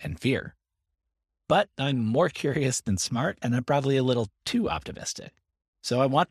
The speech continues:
to hire two people to the team who are up-and-coming experts in their fields, much more technical than I am, and know how to write well. I realize that what we're looking for are needles in a haystack, people who have a lot of amazing options, and in return,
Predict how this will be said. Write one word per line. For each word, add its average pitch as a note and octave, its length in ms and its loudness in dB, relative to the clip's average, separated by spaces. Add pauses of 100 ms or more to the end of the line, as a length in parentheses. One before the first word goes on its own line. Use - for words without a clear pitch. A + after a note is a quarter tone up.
to D3 100 2
hire C3 240 2
two - 200 -4
people G#2+ 440 -4
to - 100 -6
the D3 100 -2
team E2+ 360 -4
who F2+ 160 -2
are E2+ 280 -2
up-and-coming G#2+ 520 0
experts F#2+ 340 -6
in C3 60 0
their C3 100 -2
fields, - 500 -6 (360)
much A2+ 200 -4
more A#2 120 -2
technical - 340 -4
than C3+ 100 2
I F2 140 2
am, C3+ 220 -2 (160)
and C3 200 0
know A#2 140 0
how A#2+ 80 0
to G#2+ 60 -2
write A#2+ 180 0
well. - 220 -12 (720)
I C3+ 60 0
realize F#3 440 0
that C3 100 -4
what C3 120 -6
we're B2+ 60 -2
looking G2 380 0 (160)
for G2 280 -2
are F2+ 280 -6 (120)
needles G#2 360 2
in G2 80 0
a E2+ 40 -4
haystack, - 580 -6
people C3+ 320 -2
who A#2 60 2
have G#2 120 0
a G2+ 40 -2
lot G2+ 240 -2
of A#2 80 -2
amazing A2 300 0
options, F2 640 -6 (120)
and G#3+ 320 -4
in A#2+ 140 -2
return, A#2 500 -4